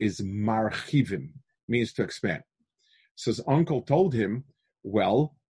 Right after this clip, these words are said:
if you look at the Maharsha, which is a, a primary commentary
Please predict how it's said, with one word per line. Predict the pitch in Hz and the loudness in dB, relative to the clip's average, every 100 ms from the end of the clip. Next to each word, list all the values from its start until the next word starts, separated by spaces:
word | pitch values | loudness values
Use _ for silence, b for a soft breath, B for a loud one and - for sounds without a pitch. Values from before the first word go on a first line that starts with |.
| - | -8
if | 110 | -2
you | 113 | 2
look | 110 165 | 4 4
at | 143 | 2
the | 110 | 0
Maharsha, | 98 92 - - 185 107 107 120 | -2 -4 -2 2 6 6 4 -2
which | 104 107 | -8 -4
is | 98 | -2
a, | 95 98 107 | -2 -4 -6
a | |
primary | 98 - 107 120 113 101 87 | -8 -6 -4 -2 -2 -2 -4
commentary | - 113 110 98 101 92 87 82 | -8 -4 -2 -2 -2 -2 -2 -4